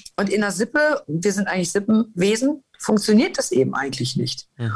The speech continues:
Speaker 1: Und so kam ich dann irgendwann auf die Wölfe, weil eben Hunde meine Lieblingstiere sind und Wölfe und habe mir das mal näher angeschaut.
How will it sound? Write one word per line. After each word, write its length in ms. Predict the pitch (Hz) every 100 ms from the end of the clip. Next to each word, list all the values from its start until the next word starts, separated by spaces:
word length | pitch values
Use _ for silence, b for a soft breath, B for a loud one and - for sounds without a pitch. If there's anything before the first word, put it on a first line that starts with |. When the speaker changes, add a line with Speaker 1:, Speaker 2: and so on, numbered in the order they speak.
| 120 B -
Speaker 1:
Und 160 | 151 165
so 120 | 196
kam 220 | 202 202
ich 80 | 196
dann 120 | 196
irgendwann 260 | 196 196 180
auf 120 | 175
die 140 | 175
Wölfe, 320 | 170 233 226
weil 240 | 185 185 -
eben 180 | 180 160
Hunde 200 | 190 170
meine 200 | 165 156
Lieblingstiere 560 | 160 180 196 - 180 175
sind 160 | 175
und 160 | 160 156
Wölfe 260 | 170 170 151
und 120 | 151
habe 80 | 160
mir 60 |
das 180 | 165 160
mal 100 | 160
näher 220 | 151 156
angeschaut. 500 | 143 170 175 175 170